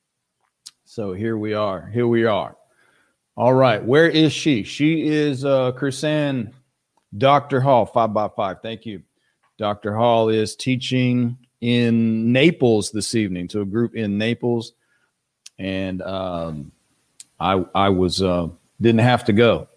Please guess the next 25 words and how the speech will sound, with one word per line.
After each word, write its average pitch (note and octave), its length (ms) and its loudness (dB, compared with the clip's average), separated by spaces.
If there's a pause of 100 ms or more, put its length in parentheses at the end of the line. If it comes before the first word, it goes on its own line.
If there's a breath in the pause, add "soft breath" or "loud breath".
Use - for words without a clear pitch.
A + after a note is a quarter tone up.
(100)
or F2+ 140 -2
wasn't G#2 360 2
able G#2 220 0
to F#2+ 80 -4
go F#2+ 220 -2
or D2+ 180 -14 (140)
something F#2+ 380 -4
like E2+ 220 -6
that. E2+ 200 -8 (600 soft breath)
Uh, E2+ 380 -8 (320)
so F#2 260 -4
she's B2 280 0
teaching B2+ 320 2
in A#2+ 80 4
Naples C#3+ 340 4
and B2+ 80 2
I'm C3+ 160 4
holding D3 320 4
down E3 220 4
the C3 80 2
fort. - 520 4 (880)
So - 180 -2
we'll A#2 220 0
see, B2 380 0
uh, G#2 220 -2